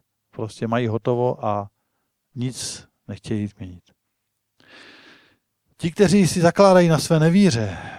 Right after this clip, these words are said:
jsou vlastně velice soběstřední. Nepřemýšlejí o druhých, ale jenom o sobě. Oni sami si jsou měřítkem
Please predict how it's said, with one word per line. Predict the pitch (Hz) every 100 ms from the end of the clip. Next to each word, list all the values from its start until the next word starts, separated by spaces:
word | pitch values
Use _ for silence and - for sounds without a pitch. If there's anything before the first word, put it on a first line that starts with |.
| -
jsou | - 127
vlastně | 120 131 - 135 127 123 107 -
velice | 107 135 139 - 143 135
soběstřední. | - 117 120 - - 98 87 82 _ _ _ _ _ _ _
Nepřemýšlejí | 127 135 - 143 135 131 117
o | 117
druhých, | 139 143 147 131
ale | 113
jenom | 113 113
o | 117
sobě. | - 104 92 85 _ _ _
Oni | - 147 160 165 165 - _
sami | - 143 135 95 _ _ _
si | - 110
jsou | 120 107
měřítkem | 104 117 117 160 - - 139 143